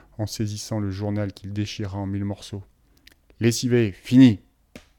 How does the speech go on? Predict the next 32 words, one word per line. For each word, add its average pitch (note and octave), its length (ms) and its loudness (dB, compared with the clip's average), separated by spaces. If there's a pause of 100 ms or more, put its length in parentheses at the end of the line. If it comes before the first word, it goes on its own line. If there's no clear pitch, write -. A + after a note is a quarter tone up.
(1400)
À A2 60 -6
ce F3 140 -4
moment, C3 320 2
on B2 120 2
entendit A2+ 400 -2
dans A#2+ 120 -2
le G2+ 140 -2
hall A#2+ 240 0
le G#2+ 200 -4
bruit G#2+ 240 -4
du B2 120 -6
courrier A#2+ 340 -2
tombant A#2+ 340 -2
dans A#2 100 -2
la G2 80 -4
boîte A2+ 220 -6
aux F#2+ 60 -8
lettres. - 340 -16 (800)
Madame G2+ 280 -4
Elliott C3 360 -2
alla G#2+ 160 -4
le G2+ 120 -6
chercher A#2 420 -8
pendant A2 220 -6
que - 100 -14
son G2+ 160 -12
mari G#2+ 540 -6
continuait G#2+ 500 -4
de G2+ 100 -6
fulminer G#2+ 520 -6
tout G2+ 160 -12
seul. « E2+ 260 -12